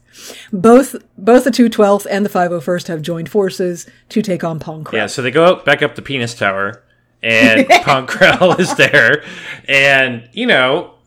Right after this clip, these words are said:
Speaker 2: he's still a fucking Jedi Master, so they're, they've informed
Speaker 1: He's a goddamn terror. Okay, go on. Sorry,
Speaker 2: Yeah,
Speaker 1: sorry.
Speaker 2: yeah. So, yeah, Rex is like, "We're gonna fucking arrest you," and Pong Krell's like, "Oh, yeah?"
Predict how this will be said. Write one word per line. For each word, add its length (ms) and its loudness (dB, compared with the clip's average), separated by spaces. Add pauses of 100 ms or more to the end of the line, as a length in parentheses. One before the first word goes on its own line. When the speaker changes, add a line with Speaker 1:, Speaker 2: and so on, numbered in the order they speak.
Speaker 2:
he's 220 -14
still 340 -6
a 80 -8
fucking 360 -6
Jedi 340 0
Master, 580 -4
so 260 -4
they're, 320 0
they've 200 -2
informed 540 -4
Speaker 1:
He's 600 -2
a 120 -6
goddamn 800 -4
terror. 800 -10
Okay, 180 -12
go 120 -10
on. 120 -14
Sorry, 120 -6
Speaker 2:
Yeah, 180 2
Speaker 1:
sorry. 200 -12
Speaker 2:
yeah. 340 -2 (300)
So, 400 0
yeah, 240 4
Rex 240 0
is 120 -8
like, 220 -2
"We're 140 -4
gonna 200 2
fucking 320 -2
arrest 360 -2
you," 240 -2
and 140 -6
Pong 280 -4
Krell's 380 -2
like, 180 -4
"Oh, 140 2
yeah?" 500 0